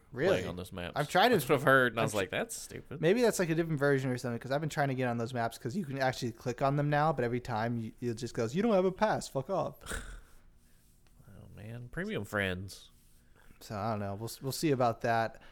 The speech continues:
Speaker 1: I'm really feeling it, though. They just came out with this other
Speaker 2: I've,
Speaker 1: fucking
Speaker 2: I'm hearing
Speaker 1: thing.
Speaker 2: it's good, and they added H D R, and
Speaker 1: There's a, there's a lady on the front of the, the thing now. That's pretty
Speaker 2: What?
Speaker 1: cool.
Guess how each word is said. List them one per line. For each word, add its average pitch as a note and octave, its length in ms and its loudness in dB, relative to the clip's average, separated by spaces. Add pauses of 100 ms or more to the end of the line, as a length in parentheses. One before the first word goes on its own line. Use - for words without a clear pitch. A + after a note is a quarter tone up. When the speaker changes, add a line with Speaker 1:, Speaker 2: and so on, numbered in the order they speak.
(140)
Speaker 1:
I'm B2+ 200 -2
really B2+ 220 2
feeling B2 360 0
it, A2+ 140 -4
though. G#2+ 160 0
They G#2 100 -2
just A2 160 -10
came B2 200 -2
out A2+ 100 0
with A#2 100 -8
this A2+ 300 -6
other C#3+ 580 4 (460)
Speaker 2:
I've, C#3 80 -2
Speaker 1:
fucking C#3+ 240 2
Speaker 2:
I'm - 80 -2
hearing C#3+ 300 2
Speaker 1:
thing. D3 140 -2
Speaker 2:
it's D3+ 200 -10
good, G3 480 2
and A2+ 160 0
they G2+ 100 0
added A2 260 0
H A#2 240 -6
D G#2 120 -2
R, D3+ 560 -4 (420)
and G#2 460 -16 (420)
Speaker 1:
There's A#2 180 -8
a, D#2+ 80 -8
there's G#2+ 220 -6
a G2 60 -6
lady C#3+ 440 2
on D#3 140 6
the D3+ 80 2
front E3 260 2
of D#3+ 60 2
the, E3 460 6
the C#3+ 100 -8 (400)
thing E3+ 240 0
now. E3+ 300 2
That's - 240 -2
pretty D3+ 240 -2
Speaker 2:
What? D#3+ 200 2
Speaker 1:
cool. E3 440 -2